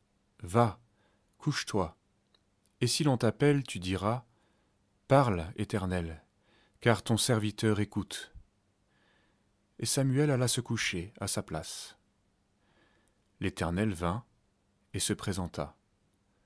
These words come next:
Il appela comme chaque fois, « Samuel, Samuel. » Et Samuel répondit, « Parle, car ton serviteur écoute. »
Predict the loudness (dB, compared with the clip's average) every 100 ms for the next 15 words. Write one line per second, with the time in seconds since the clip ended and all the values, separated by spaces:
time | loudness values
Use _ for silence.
0 | _ _ _ _ -10 -4 -2 0 0 0
1 | -2 -2 -4 -8 -8 -10 -10 _ _ _
2 | _ _ _ _ -10 -4 0 2 2 2
3 | -4 -16 _ _ _ _ _ _ _ -8
4 | -2 2 2 2 -2 -10 _ _ _ _
5 | _ _ _ _ _ _ _ _ _ -2
6 | 0 2 2 2 0 -4 -4 -6 -8 -16
7 | _ _ _ _ _ _ _ _ _ 0
8 | 0 2 -4 -8 -16 _ _ _ _ _
9 | _ -2 0 -2 -2 -2 -2 -4 -4 -4
10 | -4 -8 -12 -12 -16